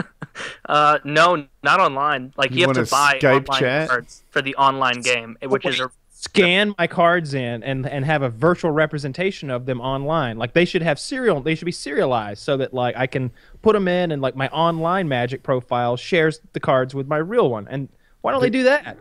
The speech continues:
Speaker 2: They could make more money by having two worlds, real life and
Speaker 3: One world. Make a
Speaker 1: They,
Speaker 3: pay-
Speaker 1: they
Speaker 2: But
Speaker 1: already do that, not with putting your serial number for the card in. Just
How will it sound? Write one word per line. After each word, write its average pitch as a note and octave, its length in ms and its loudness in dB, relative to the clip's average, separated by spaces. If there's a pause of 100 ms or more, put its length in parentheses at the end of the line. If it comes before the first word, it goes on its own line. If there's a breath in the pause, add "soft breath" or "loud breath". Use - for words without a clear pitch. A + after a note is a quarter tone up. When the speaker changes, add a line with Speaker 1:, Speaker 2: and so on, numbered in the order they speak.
(200)
Speaker 2:
They A#2 140 0
could G2+ 180 -4
make G#2 240 -4
more B2+ 220 -2
money F2 280 -4
by F2+ 180 -4
having F2 360 -8
two G2+ 220 -8
worlds, - 640 -12 (120)
real F2+ 240 -4
life F2+ 360 -4
and A2 300 -8
Speaker 3:
One F#3 180 -4 (180)
world. C#3+ 320 -2 (340)
Make E3+ 180 0
a - 40 4
Speaker 1:
They, D#3 60 2 (180)
Speaker 3:
pay- - 60 -18 (840)
Speaker 1:
they D3+ 120 4
Speaker 2:
But E3 100 6
Speaker 1:
already D#3+ 240 4
do F3+ 220 -6
that, B2+ 340 0
not E3 220 2
with E3+ 180 0
putting D#3+ 260 -4
your C#3 100 -8
serial D3+ 360 -2
number C#3 240 0
for C#3 120 -8
the B2 100 -8
card D3+ 320 2
in. A#2 180 -6
Just B2 240 -6